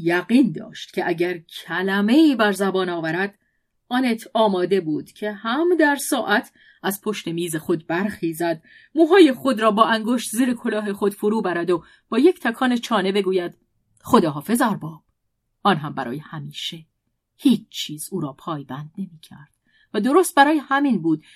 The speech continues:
که تیمون به او دل بسته بود. دستیاری که ارزش عملیش را خود در همان نخستین نظر دریافته بود. کسی که می‌دانست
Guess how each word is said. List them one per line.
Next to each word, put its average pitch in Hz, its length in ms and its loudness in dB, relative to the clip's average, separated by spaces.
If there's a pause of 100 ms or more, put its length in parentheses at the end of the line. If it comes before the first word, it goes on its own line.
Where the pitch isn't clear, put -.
(140)
که 294 100 0
تیمون 302 540 2
به 262 60 0
او 262 200 -2
دل 226 260 2
بسته 196 460 -8
بود. 151 360 -18 (340)
دستیاری 165 600 0
که 190 240 -6 (340)
ارزش 214 600 0 (140)
عملیش 240 640 2
را 196 100 -2
خود 214 300 -4
در 208 160 -2
همان 269 400 -4
نخستین 254 500 -2
نظر 185 360 0 (400)
دریافته 160 720 -6
بود. 160 240 -18 (340)
کسی 156 280 -6
که 156 140 -12
می‌دانست 151 720 -6